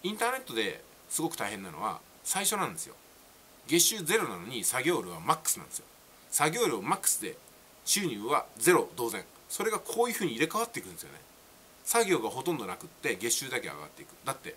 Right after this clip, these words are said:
ストック型なんだもん、インターネットって。やればやるほど溜まっていくんですよ。過去ですら価値がつくんですよ。過去ですら価格がつくんですよ。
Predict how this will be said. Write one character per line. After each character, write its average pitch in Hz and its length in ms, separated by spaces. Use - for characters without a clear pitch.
ス - 100
ト 190 100
ッ - 60
ク 185 120
型 170 180
な 139 100
ん 98 60
だ 87 60
も - 80
ん、 - 40
イ - 40
ン - 60
タ 82 100
ー - 40
ネ - 40
ッ 160 60
ト - 120
っ - 40
て。 - 60
や 143 60
れ 190 80
ば 180 60
や 127 100
る 110 60
ほ 110 100
ど 92 100
溜 - 120
ま 180 120
っ - 40
て 170 100
い 156 60
く 143 80
ん 101 60
で - 60
す - 100
よ。 - 60
過 262 120
去 208 140
で 127 80
す - 140
ら 117 180
価 - 100
値 117 120
が 104 80
つ - 100
く 95 80
ん 87 40
で 80 40
す - 80
よ。 - 80
過 254 160
去 226 80
で 196 80
す - 140
ら 131 100
価 - 140
格 104 220
が 101 60
つ - 140
く 90 60
ん 82 40
で 73 60
す - 80
よ。 - 80